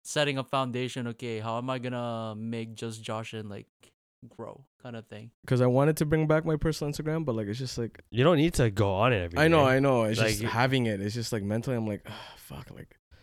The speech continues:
Speaker 2: just using social media in general for me, like, I hate using. But
Speaker 3: But
Speaker 1: But
Speaker 3: that's
Speaker 1: this
Speaker 3: what you
Speaker 1: is
Speaker 3: gotta do though. Like,
Speaker 1: Yeah,
Speaker 3: this
Speaker 1: this
Speaker 3: is,
Speaker 1: is
Speaker 3: this is the,
Speaker 1: the
Speaker 3: this is
Speaker 1: gonna
Speaker 3: the
Speaker 2: I know,
Speaker 3: age.
Speaker 2: I know, I
Speaker 1: social media
Speaker 2: know.
Speaker 1: thing.
Speaker 2: I'm just
Speaker 3: This
Speaker 2: saying,
Speaker 3: is
Speaker 2: but,
Speaker 3: literally society.
Speaker 2: but, like, like, as
Speaker 3: We're
Speaker 2: a,
Speaker 3: here.
Speaker 2: as a,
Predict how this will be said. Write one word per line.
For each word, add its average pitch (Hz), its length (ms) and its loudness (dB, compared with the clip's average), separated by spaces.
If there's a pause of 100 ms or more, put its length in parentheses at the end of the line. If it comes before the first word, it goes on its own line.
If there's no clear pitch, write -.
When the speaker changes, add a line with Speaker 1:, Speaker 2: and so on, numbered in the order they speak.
(500)
Speaker 2:
just 147 220 0
using 139 280 0
social 127 300 0
media 113 200 0
in 110 80 0
general 110 260 0
for 127 120 -8
me, 135 140 -4
like, 104 140 -6
I 95 80 -2
hate 95 240 -4
using. 92 420 -8 (340)
But 113 100 2
Speaker 3:
But - 80 6
Speaker 1:
But 131 80 8
Speaker 3:
that's 156 140 8
Speaker 1:
this 185 60 8
Speaker 3:
what 196 100 12
you 175 60 12
Speaker 1:
is 170 40 12
Speaker 3:
gotta 175 180 12
do 165 240 10
though. 107 220 8
Like, 104 180 -2
Speaker 1:
Yeah, 135 140 -4
Speaker 3:
this 135 120 2
Speaker 1:
this - 100 4
Speaker 3:
is, 214 60 6
Speaker 1:
is 233 60 6
Speaker 3:
this 185 200 12
is 175 100 6
the, 180 240 12
Speaker 1:
the 143 60 8
Speaker 3:
this 135 140 8
is - 60 8
Speaker 1:
gonna 151 140 12
Speaker 3:
the 143 60 12
Speaker 2:
I - 40 12
know, 170 40 12
Speaker 3:
age. 160 60 12
Speaker 2:
I - 20 12
know, 147 100 12
I 151 80 10
Speaker 1:
social 151 300 10
media 127 140 8
Speaker 2:
know. 123 160 6
Speaker 1:
thing. - 100 0
Speaker 2:
I'm 156 100 6
just 175 120 6
Speaker 3:
This 202 80 12
Speaker 2:
saying, 175 80 12
Speaker 3:
is 143 40 10
Speaker 2:
but, 170 60 10
Speaker 3:
literally 165 180 12
society. 117 720 6
Speaker 2:
but, 131 120 6
like, 139 200 6
like, 143 180 6
as 147 220 8
Speaker 3:
We're 151 180 12
Speaker 2:
a, - 40 10
Speaker 3:
here. 127 100 10
Speaker 2:
as 143 160 8
a, 139 600 6